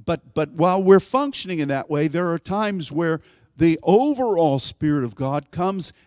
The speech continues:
and moves in power, and it, it, it does a great work, and we're recipients of it. But, but that doesn't always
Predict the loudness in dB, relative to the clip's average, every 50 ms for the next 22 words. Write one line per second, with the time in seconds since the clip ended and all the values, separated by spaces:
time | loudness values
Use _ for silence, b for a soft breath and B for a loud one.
0 | b b -2 -2 -2 -2 -4 -4 -2 -2 0 0 0 0 0 -2 -4 -6 -6 -6
1 | -8 -12 -12 -8 -6 -2 0 0 0 0 0 -2 -4 -6 -10 _ _ _ _ _
2 | _ _ _ _ _ _ _ _ -2 0 0 2 2 0 -2 _ _ _ 0 0
3 | 0 0 _ _ _ -6 -6 -6 -6 _ -6 -4 -2 -2 -2 -2 -2 -4 -6 -6
4 | -8 -10 -8 -4 -2 -2 -2 -4 -6 _ _ _ -12 -8 -6 -4 0 2 2 2
5 | 2 0 _ _ _ b b b b b b b -2 -2 -2 -2 -2 0 2 2
6 | 2 2 2 2 0 0 -2 -4 -4 -6 -8 -8 -10 -8 -8 -8 -8 -10 -8 -4
7 | -4 -4 -4 -4 -6 -6 -8 _ _ _ b b b b b b b -8 -8 -8
8 | _ -14 -20 -20 _ _ _ -12 -12 -10 -6 -4 -4 -4 -4 -6 -6 -6 -6 -4
9 | -4 -6 -6 -6 -6 -6 -6 -6 -6 -8 -8 -8 -8 -10 -10 -12 -14 -18 -20